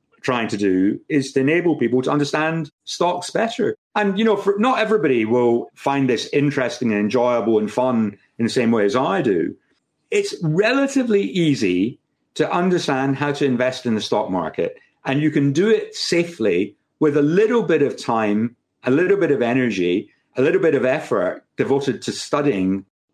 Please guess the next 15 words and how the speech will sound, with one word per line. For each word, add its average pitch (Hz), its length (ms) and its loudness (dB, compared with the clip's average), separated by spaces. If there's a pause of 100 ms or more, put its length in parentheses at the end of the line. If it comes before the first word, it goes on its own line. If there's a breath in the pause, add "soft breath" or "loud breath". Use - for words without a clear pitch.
what 110 200 0
you're 101 120 0
doing. 110 560 0 (100)
You 185 160 0
can 175 460 0 (100)
make 196 380 0
money 107 560 -2 (320)
without 165 580 0
a 180 60 0
huge 180 500 0
amount 147 320 0
of 151 120 -4
risk. 208 240 0
There's 139 120 -2
obviously, 175 680 0